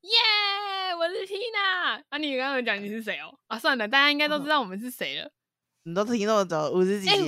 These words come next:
Speaker 2: 应该。
Speaker 1: 哎，我们之后应该可以不用再自我介绍了吧？可以直接开始吗？
Speaker 2: 嗯。直接开始啊，就说：“哎，我跟你们讲哦。”这样子开始。
Speaker 1: 对，对，对，对，对。
Speaker 2: 这样，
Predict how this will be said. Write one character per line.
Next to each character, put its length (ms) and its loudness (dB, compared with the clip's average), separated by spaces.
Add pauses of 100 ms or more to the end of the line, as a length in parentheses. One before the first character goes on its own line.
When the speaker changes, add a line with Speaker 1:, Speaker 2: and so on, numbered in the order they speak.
Speaker 2:
应 60 -6
该。 220 -2
Speaker 1:
哎， 40 6
我 60 6
们 180 6
之 200 -2
后 180 4
应 80 2
该 140 2
可 100 -2
以 160 2
不 80 -4
用 160 2
再 100 4
自 160 0
我 160 4
介 240 0
绍 240 2
了 0 -
吧？ 200 -10 (360)
可 120 2
以 80 6
直 120 -2
接 120 6
开 240 4
始 260 -8
吗？ 80 -14
Speaker 2:
嗯。 80 -18 (1000)
直 100 -8
接 120 -2 (140)
开 220 2
始 60 -8
啊， 100 -4
就 140 -4
说 220 -2 (180)
：“哎， 100 -4
我 60 2
跟 100 0
你 40 -8
们 120 -2
讲 260 0
哦。” 140 -2 (200)
这 40 2
样 160 4
子 0 -
开 380 6
始。 40 2
Speaker 1:
对， 300 0
对， 20 -2
对， 140 4 (400)
对， 140 2
对。 160 -6 (180)
Speaker 2:
这 80 -2
样， 440 4